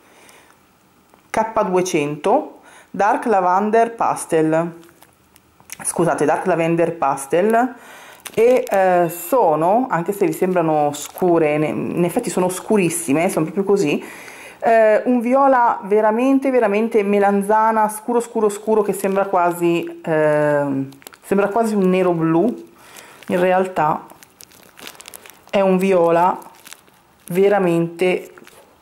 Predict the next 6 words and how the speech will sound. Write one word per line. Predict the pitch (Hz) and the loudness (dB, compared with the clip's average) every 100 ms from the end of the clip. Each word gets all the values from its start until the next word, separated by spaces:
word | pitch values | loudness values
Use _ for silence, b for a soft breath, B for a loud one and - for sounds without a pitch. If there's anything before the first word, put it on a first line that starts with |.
| _ - - _ - B B B B B | _ -20 -20 _ -20 B B B B B
scuro. | - - 180 160 160 180 - - _ _ _ _ - - - - _ _ - - - _ _ - - _ _ - - - - - _ - _ - _ - - - - _ - - _ _ _ _ - | -16 -6 -2 2 2 0 -2 -16 _ _ _ _ -20 -20 -20 -20 _ _ -20 -20 -20 _ _ -20 -20 _ _ -20 -20 -20 -20 -20 _ -20 _ -20 _ -20 -20 -20 -20 _ -20 -20 _ _ _ _ -8
Ecco, | 160 - | -6 -6
forse | - 160 156 | -8 -6 -4
così | 156 170 | -2 -4
si | 165 160 | -6 -6
può | - 160 165 | -2 -2 -2